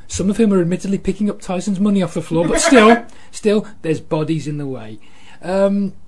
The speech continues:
it was, it was more sort of emblematic to me of what the company was trying to be. It's this cool, you know, renegade approach they're now, they're now trying with, you know, quote unquote attitude. A big part of that notion of attitude being suspended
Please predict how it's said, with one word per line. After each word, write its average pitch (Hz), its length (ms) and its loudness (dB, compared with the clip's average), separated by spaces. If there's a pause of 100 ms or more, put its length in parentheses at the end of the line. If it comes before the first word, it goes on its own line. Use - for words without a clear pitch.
(260)
it 208 280 -6
was, - 340 -8 (640)
it 196 100 -6
was 170 140 -8
more 214 180 -2
sort 165 160 -8
of - 100 -14
emblematic 170 680 -6
to 139 80 -16
me 127 100 -12
of 117 100 -12
what 135 140 -12
the 135 40 -14
company 139 320 -10
was 131 140 -10
trying 139 380 -10
to 131 80 -14
be. 175 100 -6
It's - 140 -10
this 131 160 -14
cool, 147 600 -6 (300)
you 139 80 -14
know, 98 220 -16
renegade 139 760 -8
approach 147 440 -8
they're 127 120 -12
now, 120 320 -12
they're 123 100 -14
now 117 180 -14
trying 113 280 -14
with, 113 240 -12 (100)
you 123 100 -14
know, - 100 -16
quote 120 280 -12
unquote 127 320 -12
attitude. 120 640 -14 (640)
A - 40 -16
big - 260 -6
part 160 320 -8
of 131 60 -10
that 156 140 -8
notion 160 280 -8
of - 100 -10 (220)
attitude 123 680 -14
being 131 320 -10 (140)
suspended 123 800 -10